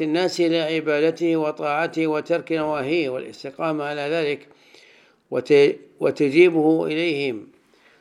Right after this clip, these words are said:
وتحبيبه إليهم عز وجل ودعوتهم إلى التوحيد وبيان أن ذلك هو عين سعادتهم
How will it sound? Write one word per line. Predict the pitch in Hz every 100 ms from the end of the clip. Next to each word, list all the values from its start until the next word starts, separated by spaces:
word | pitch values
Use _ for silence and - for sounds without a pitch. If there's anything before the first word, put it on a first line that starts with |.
| _
وتحبيبه | - 147 170 - 139 151 214 170 165 160 180
إليهم | 156 170 147 165 165
عز | 139 151 135
وجل | 165 143 143 170 160
ودعوتهم | 147 135 135 147 165 160 156 156
إلى | 147
التوحيد | 135 143 123 147 180
وبيان | 170 147 143 160 165 147
أن | 143
ذلك | 165 170 143 147
هو | 139 147 143 110
عين | 151 175 156
سعادتهم | - 135 139 147 - 143 151 147